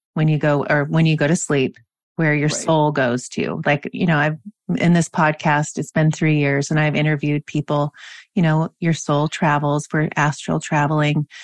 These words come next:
Speaker 2: Yeah.
Speaker 1: And those are, you're really experiencing that dream. It's just in a different vibration. It's in a different plane of existence. Is that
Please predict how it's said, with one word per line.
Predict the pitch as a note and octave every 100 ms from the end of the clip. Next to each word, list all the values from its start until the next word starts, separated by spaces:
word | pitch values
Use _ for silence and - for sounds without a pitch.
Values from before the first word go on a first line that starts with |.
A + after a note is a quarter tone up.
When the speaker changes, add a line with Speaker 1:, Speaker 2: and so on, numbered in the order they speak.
| - - -
Speaker 2:
Yeah. | E3 D3+
Speaker 1:
And | E3 D#3 D#3
those | F3 E3+
are, | D#3+ D#3 _
you're | F3 E3+
really | E3 F3+ E3+ D#3 -
experiencing | D#3+ - - F#3 G#3 G#3+ E3 - D#3 D3+
that | D3 C#3
dream. | D#3+ A3 F#3 C3+ D3 _ _ _ -
It's | D#3+ -
just | - D#3+ -
in | - E3
a | D3+
different | D#3+ - D#3 C#3+ - _ _ _ _ _ -
vibration. | D#3 D3+ D#3 E3 D3+
It's | D3 -
in | D#3
a |
different | C#3+ D3+ - C#3+ - _ - - - _ -
plane | - G3+ C#3+ B2+ D#3
of | D3+
existence. | C#3+ - F#3+ - - - - - _ _ _ _ -
Is | D3+
that | C#3+